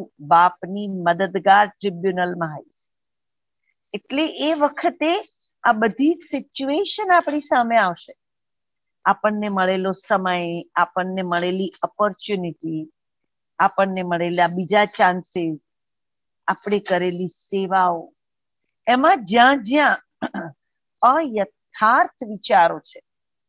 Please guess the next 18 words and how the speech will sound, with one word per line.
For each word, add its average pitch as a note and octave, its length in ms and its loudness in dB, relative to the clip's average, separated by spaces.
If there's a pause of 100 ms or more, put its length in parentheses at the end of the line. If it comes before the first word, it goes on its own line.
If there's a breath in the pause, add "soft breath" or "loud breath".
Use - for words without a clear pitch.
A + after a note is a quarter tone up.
(680)
તે A#3+ 80 -4
આપણને A3+ 400 -4
બ્રેક G#3 360 -4
નહીં D4+ 220 -6
મારે? F4 240 -2 (1300)
માટે E3+ 400 -4 (520)
સાચું G#3+ 420 0
સુખ - 420 -6
છે D4 200 0 (600)
મારી F#3+ 340 -6
જાતને F#3 540 -6
તૈયાર D#3+ 480 -8 (100)
કરવા, - 320 -20 (1700)
મારા F#3 240 -2
મન F3+ 320 -2 (460)
અને D#3+ 220 -6
બુદ્ધિને F#3 720 -8 (460)
એક G3 140 -6